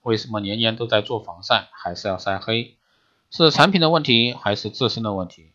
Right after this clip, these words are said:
选什么样的防晒品啊比较好？防晒品需要卸妆吗？S P F是不是越高越好？防晒霜啊需要卸妆吗？啊，防晒的问题呢，年年说，可是问题呢还是年年有。啊，如果说一些防晒误区没有弄清，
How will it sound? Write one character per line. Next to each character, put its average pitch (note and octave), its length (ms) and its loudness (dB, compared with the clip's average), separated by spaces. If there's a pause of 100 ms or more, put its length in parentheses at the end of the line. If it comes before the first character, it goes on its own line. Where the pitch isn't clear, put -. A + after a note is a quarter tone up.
选 C3+ 200 2
什 B2 200 -2
么 G2 100 -4
样 C#3+ 140 2
的 A#2 80 2
防 G2+ 260 -6
晒 A2+ 200 4
品 - 260 -12
啊 E2+ 260 -10
比 E2 100 -20
较 F2+ 160 -4
好？ - 300 -12 (500)
防 C#3 160 10
晒 D#3 120 6
品 A#2+ 180 2
需 C#3 140 -2
要 C3 100 6
卸 C3+ 180 2
妆 C3+ 240 4
吗 C3 300 2
？S A#2 260 0
P B2 140 2
F A#2 220 2
是 A2+ 100 -12
不 A2 60 -6
是 A2 80 -4
越 A2 160 0
高 A2 180 4
越 A2 160 2
好？ - 380 -10
防 A2 160 -2
晒 B2 200 6
霜 C3 240 4
啊 F2 280 -10
需 - 100 -14
要 F#2+ 140 0
卸 F#2 180 -6
妆 F2 180 -8
吗？ F2 220 -12 (1080)
啊， A2+ 440 10
防 - 220 6
晒 G3+ 80 6
的 F3+ 100 8
问 F#3 140 6
题 C#3+ 100 0
呢， C3 140 6
年 A#2 160 2
年 C3+ 180 2
说， C#3 320 -4
可 - 160 -20
是 - 100 -10
问 G#2 160 -8
题 G2+ 140 -20
呢 F#2+ 160 -8
还 F#2 160 -12
是 G2 140 -18
年 F2+ 200 -12
年 G2+ 220 -4
有。 - 80 -14 (720)
啊， B2 180 10
如 C3 100 4
果 D3+ 100 6
说 C#3+ 180 6
一 C3+ 120 6
些 C3+ 240 6
防 A#2 180 4
晒 C3 140 4
误 B2 160 0
区 C3 180 -4
没 A2 140 0
有 G#2 120 0
弄 G2+ 200 -10
清， A#2+ 300 -6